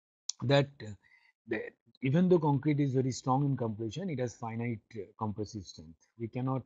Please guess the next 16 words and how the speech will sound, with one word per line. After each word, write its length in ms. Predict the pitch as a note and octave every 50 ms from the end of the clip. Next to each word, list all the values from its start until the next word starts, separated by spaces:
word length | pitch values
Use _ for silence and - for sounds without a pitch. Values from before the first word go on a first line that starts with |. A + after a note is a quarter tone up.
| _ -
increase 420 | - B2 B2 A#2 - C#3+ D3 C3+ B2+
the 320 | B2 C3+ C3 B2+ B2 A2+ - _
shear 340 | - - - - B2 A#2+ G#2+ -
force 180 | - B2 A2+ A#2
infinitely 680 | C3 C#3 C3+ - D3 C3+ B2+ A2+ G2+ F2+ G2 C#3+ F#3
because 520 | D3 B2+ A#2 - C3 B2+ B2 A#2 G#2 - - - - - - - - - - _ G#2+ G2+ G#2+
the 220 | B2+ C#3 C#3 C3+ B2+ -
compression 600 | - A#2+ B2 A#2+ - F3+ F#3 - - F#3 F3+ D3+
generated 600 | C3 C#3 C3+ C3+ C#3+ C#3+ C3+ D3 D3 D3 C3 B2
by, 380 | C3 B2+ B2 B2 B2 A#2+ A#2 A2+ - _ _ _ _ _ _ _ _ _ - - - - -
on 180 | A#2 B2 A#2 A2
this 240 | G#2 D#3+ F#3+ F3+ C#3
diagonal, 460 | C3+ B2+ A2 G2 G2+ G#2 A2+ D#3 G#3 - - _ _ _ _ _
if 180 | B2 A#2 A2+ A#2+
that 220 | B2 C#3 D#3+ -
compression 560 | - D3 C#3 C3+ C#3 C#3 A#2+ - C#3 B2+ C3